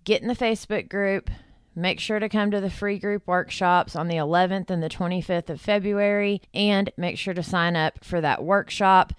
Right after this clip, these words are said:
on the fifteenth of February. I only have a few spots available.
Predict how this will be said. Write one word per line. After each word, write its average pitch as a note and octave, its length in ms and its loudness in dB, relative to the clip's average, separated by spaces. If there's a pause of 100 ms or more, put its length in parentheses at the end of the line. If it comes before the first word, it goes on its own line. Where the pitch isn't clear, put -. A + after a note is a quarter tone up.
(120)
on E3 440 0
the E3 540 -10 (220)
fifteenth G3 720 0
of F#3+ 100 0
February. G3 800 4
I E3 240 2
only F3+ 280 2
have F3+ 500 4
a D#3+ 160 -2
few F3+ 280 -4
spots E3 600 2
available. G3+ 720 4